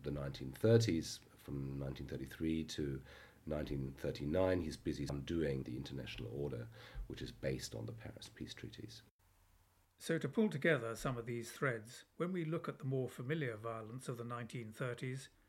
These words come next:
Speaker 2: in Nazi Germany in particular, but elsewhere as well, it's strikingly foreshadowed by the violence of the immediate post-war years, with its paramilitaries, its violent border conflicts, its bitter street fighting between left and right,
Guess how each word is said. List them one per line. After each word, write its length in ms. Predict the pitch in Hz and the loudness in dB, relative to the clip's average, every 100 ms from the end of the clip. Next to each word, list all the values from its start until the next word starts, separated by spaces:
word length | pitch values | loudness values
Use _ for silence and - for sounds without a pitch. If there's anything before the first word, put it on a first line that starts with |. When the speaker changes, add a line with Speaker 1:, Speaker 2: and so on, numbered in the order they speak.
| _ _ - | _ _ -10
Speaker 2:
in 180 | 120 | -8
Nazi 400 | 117 123 - - | -4 -6 -6 -8
Germany 500 | 110 123 127 127 123 | -2 0 2 0 -2
in 140 | 117 113 | -4 -6
particular, 560 | 117 147 139 147 147 | -8 -6 -2 0 0
but 160 | 123 117 | -2 0
elsewhere 540 | 131 127 - 120 113 110 | 0 -2 -2 -2 -2 -2
as 100 | 127 | 2
well, 400 | 151 117 107 104 - - - _ _ | 4 4 -2 -10 -18 -20 -20 _ _
it's 200 | 165 - | -8 -6
strikingly 640 | - 160 165 - 160 151 147 | -4 2 2 0 -2 -2 -2
foreshadowed 840 | - 143 - 156 127 104 107 113 | 0 -2 0 0 0 -2 -6 -6
by 120 | 120 | -4
the 100 | 123 | -4
violence 580 | 113 123 117 113 135 - | -2 -2 -2 -4 -6 -6
of 140 | 123 | -4
the 80 | 127 | -4
immediate 580 | 123 123 120 120 - - | -4 -4 -4 -4 -6 -6
post-war 600 | - 139 - - 113 104 | -2 -2 -2 -6 -4 -4
years, 480 | 107 101 98 98 - _ _ _ _ | -6 -8 -8 -12 -16 _ _ _ _
with 100 | 120 | -10
its 160 | 113 - | -10 -12
paramilitaries, 1000 | - 135 120 123 123 120 135 123 120 - _ _ - | -6 -2 0 -2 -4 -4 -2 -2 -2 -8 _ _ -10
its 180 | - | -8
violent 540 | - 135 131 131 123 123 | -2 2 2 2 -2 -2
border 280 | 127 123 117 | -2 -2 -4
conflicts, 760 | - 135 123 131 127 - - - - - - | -2 -2 0 -4 -6 -12 -16 -18 -20 -16 -12
its 160 | 131 | -10
bitter 340 | - 151 143 127 | -2 0 0 -2
street 380 | - 151 139 | -4 -4 -4
fighting 520 | 139 139 120 123 120 123 | -4 -4 -4 -4 -6 -6
between 340 | 117 120 117 | -6 -6 -4
left 360 | 117 120 - - | -4 -4 -6 -10
and 180 | 113 117 | -8 -4
right, 340 | 123 120 | -4 -4